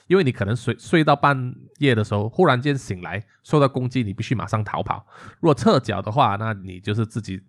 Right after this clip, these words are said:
啊，找苦来吃了。然后第八点，就是在逃跑的过程中呢，全程要保持隐弱，行踪要隐秘。这个，呃，有两点，因为第一，尽量，当然是大家要避免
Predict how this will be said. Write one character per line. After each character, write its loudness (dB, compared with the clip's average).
啊， 0
找 2
苦 0
来 0
吃 0
了。 2
然 0
后 -14
第 -2
八 4
点， -4
就 0
是 0
在 4
逃 2
跑 2
的 0
过 2
程 -2
中 0
呢， -2
全 -2
程 2
要 4
保 -2
持 -2
隐 -2
弱， 0
行 -2
踪 2
要 4
隐 -4
秘。 -4
这 2
个， 4
呃， 0
有 4
两 4
点， -4
因 2
为 6
第 2
一， -2
尽 0
量， 2
当 2
然 2
是 2
大 2
家 4
要 4
避 0
免 -6